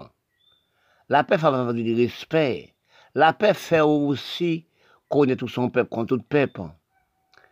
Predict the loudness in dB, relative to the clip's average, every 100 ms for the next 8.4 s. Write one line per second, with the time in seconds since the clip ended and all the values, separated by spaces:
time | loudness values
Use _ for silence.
0 | _ _ _ _ 0 2 2 0 2 4
1 | 6 4 -2 -6 -6 -6 -10 -2 2 4
2 | 2 2 0 0 -2 -4 -6 -8 -14 _
3 | _ _ _ _ _ _ _ _ _ _
4 | _ _ _ _ -8 0 2 2 0 -2
5 | -4 -2 -2 -2 -4 -4 -2 -4 -4 -16
6 | _ _ _ _ _ _ _ _ _ _
7 | -10 -6 -2 0 0 2 2 2 2 4
8 | 4 4 0 -8